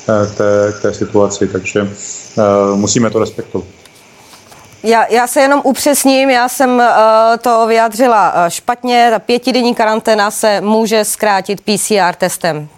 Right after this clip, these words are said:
Speaker 1: Aha.
Speaker 2: Ano, tak to je. Mhm, dobře. Eh, pane ministře, eh, ohledně například jiných zemí, Británie, Singapur, eh,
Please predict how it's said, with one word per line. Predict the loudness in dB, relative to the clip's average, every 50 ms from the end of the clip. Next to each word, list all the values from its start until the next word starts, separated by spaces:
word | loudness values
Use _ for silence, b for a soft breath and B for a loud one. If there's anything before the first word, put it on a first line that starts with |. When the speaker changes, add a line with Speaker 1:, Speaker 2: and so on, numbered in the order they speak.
| -20 -20 _ _ _ -20 -20 -14 _
Speaker 1:
Aha. | -12 -10 -10 -12 -14 -18 -14 _ -4
Speaker 2:
Ano, | -2 -2 -2 -4 -4
tak | -6 -6 -4
to | -2 -2
je. | -2 -2 -4 -6 -12 -20 -20 _ _ -2
Mhm, | -2 -2 -4 -6 _ _ -6
dobře. | -6 -6 -4 -6 B B B B B B B -2
Eh, | 0 0 0 0
pane | 0 -2 -2
ministře, | 0 -2 -2 0 0 0
eh, | 0 0 0 0 0 2 2 2 2
ohledně | 0 0 0 0 0 0 0 0 0 0 0
například | -2 -2 -2 -4 -2 -2 -2 -2 0 -2
jiných | -2 0 0 0 0 0
zemí, | 0 0 0 -2 -2
Británie, | -2 -2 -2 -2 0 -2 0 0 0 -2 -2
Singapur, | -2 -2 -4 -2 0 0 0 -2 0 0 0 2 2
eh, | 2 2 0 -2